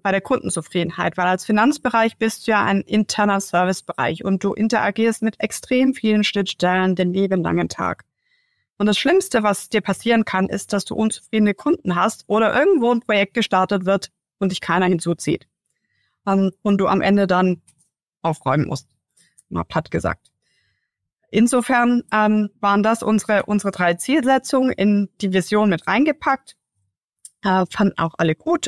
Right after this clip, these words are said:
Und dann beginn-, begann das Ganze natürlich auch in die Organisation dann auch, ähm, entsprechend, ähm, einzusinken mit diversen Workshops. Auch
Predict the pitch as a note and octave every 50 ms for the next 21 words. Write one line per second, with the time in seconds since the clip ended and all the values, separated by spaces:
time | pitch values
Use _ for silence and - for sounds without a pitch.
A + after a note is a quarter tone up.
0 | - - G#3+ G#3+ G3+ - - - - G3 F#3+ G3 F#3+ - _ _ _ G#3 F#3 -
1 | A3+ A3+ G#3+ - - F#3+ - G#3 F#3+ G#3 G3 G#3 G#3 G3 - - G3+ G3 F#3+ -
2 | G3+ G3+ F#3 - - F#3+ F3+ F3 - - E3+ F3+ F#3 - _ _ _ - - _
3 | _ _ _ _ _ _ _ _ _ - A#3 A#3+ A3+ A3+ - - G#3 G#3 G#3 G#3
4 | G3+ F#3+ - G3+ F#3 - - - G3 G3 G3+ G3+ G3+ F#3 F#3 F#3 F3+ E3 - E3
5 | F3 F3 E3+ E3+ E3 - - - F#3 F3 E3 - F3 E3 - - _ - E3 D#3+
6 | D#3+ - F3 E3 E3 - _ - F#3+ F3+ F3 E3 - _ _ - F#3 G#3 C#4+ D4+
7 | - A#3+ A#3+ A3+ B3 B3 B3 - - A3 A3 G3 F#3+ - - - F3 F3 E3+ F3
8 | - - - - - E3+ F#3+ A3 A#3+ C4 B3+ - - B3+ A3+ A3 - - - F3+
9 | F3